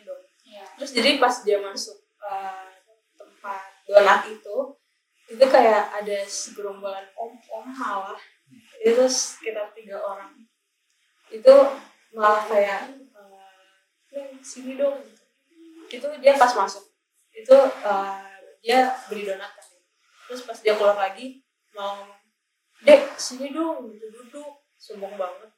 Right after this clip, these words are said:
Speaker 1: Jadi kayak sampai orang tua aja itu tuh masih kayak catcall yang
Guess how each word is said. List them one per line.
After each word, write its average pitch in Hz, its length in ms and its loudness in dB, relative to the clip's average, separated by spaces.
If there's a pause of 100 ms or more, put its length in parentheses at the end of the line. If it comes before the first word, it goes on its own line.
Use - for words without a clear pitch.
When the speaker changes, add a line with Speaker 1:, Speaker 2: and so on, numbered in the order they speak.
(1080)
Speaker 1:
Jadi 233 180 -8
kayak 226 460 4 (560)
sampai 240 640 2
orang 254 400 -4
tua 254 340 -2
aja 254 400 -8
itu 254 260 -12
tuh 392 140 -20
masih 302 320 -14
kayak 214 400 -12
catcall 220 480 -8
yang 214 240 4